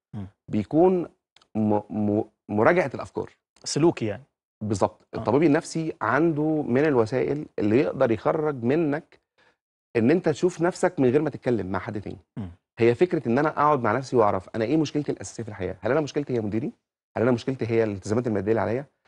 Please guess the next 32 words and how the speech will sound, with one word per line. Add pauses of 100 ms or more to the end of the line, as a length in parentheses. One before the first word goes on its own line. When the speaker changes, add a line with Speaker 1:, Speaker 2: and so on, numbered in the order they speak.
(140)
Speaker 2:
هل
أنا
مشكلتي
هي، (220)
آآ، (480)
طبيعة
العمل
وشغلي
ودنيتي؟
Speaker 1:
آه. (420)
Speaker 2:
هو
يقدر
يوزن
لك
إن (100)
الحاجات
دي
في
كفة
وحاجات
تانية
في
كفة،
فأنت
تقدر (480)
تختار
ما
بين
الاتنين.
في
بعض
الأحيان